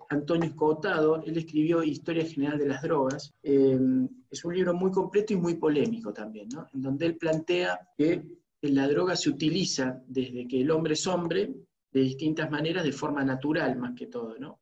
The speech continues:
Y que está intrínsecamente unida al hombre. Por ejemplo, hace referencias acá en, en Sudamérica al uso de la ayahuasca,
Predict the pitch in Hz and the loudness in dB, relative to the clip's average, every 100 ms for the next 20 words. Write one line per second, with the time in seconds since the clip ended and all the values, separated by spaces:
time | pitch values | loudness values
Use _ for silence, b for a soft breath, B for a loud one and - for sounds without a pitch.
0 | - 156 160 170 - 190 202 208 185 170 | -12 -10 -4 -4 -2 -2 0 2 0 0
1 | 185 196 196 170 160 165 180 185 180 156 | 0 0 0 -2 0 0 -2 0 2 2
2 | 147 175 185 143 127 120 107 107 - _ | 2 2 4 2 2 0 -4 -8 -14 _
3 | - 180 180 196 202 202 190 - - 147 | -2 0 2 2 2 2 0 -2 -10 -4
4 | 147 156 147 147 156 - 170 165 - _ | 0 0 0 2 2 2 0 0 -4 _
5 | 117 120 143 143 135 131 131 123 - 139 | -10 -4 -2 0 -2 -4 -6 -4 -2 -2
6 | 160 175 139 139 - - - - 139 135 | 0 2 2 0 -2 -4 -12 -12 -2 0
7 | 156 - 156 139 123 - 135 180 - - | 0 2 4 4 2 0 2 2 0 -6
8 | - | -10